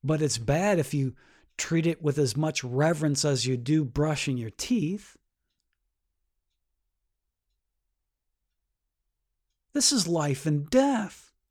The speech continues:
There's absolutely no other way to characterize God's word. And if you don't take the time to really understand,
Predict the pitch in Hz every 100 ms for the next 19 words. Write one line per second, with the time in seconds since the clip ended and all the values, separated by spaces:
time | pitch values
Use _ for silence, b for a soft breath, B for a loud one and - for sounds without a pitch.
0 | _ _ _ _ _ _ _ _ _ _
1 | _ _ _ _ _ _ _ _ _ _
2 | _ _ _ _ _ _ _ _ _ _
3 | _ - 185 214 202 214 - 214 190 180
4 | 185 233 254 254 214 190 175 160 - 165
5 | 147 - 143 131 131 110 135 120 113 113
6 | 120 107 92 _ _ _ _ _ _ _
7 | _ _ _ _ - 175 180 185 160 139
8 | 180 202 233 - - - 214 226 - 160
9 | - 175 185 196 196 151 - B B B
10 | 127 120 127 147 185 220 233 - _ _
11 | _ _ _ _ _ 185 214 220 - -
12 | 214 233 254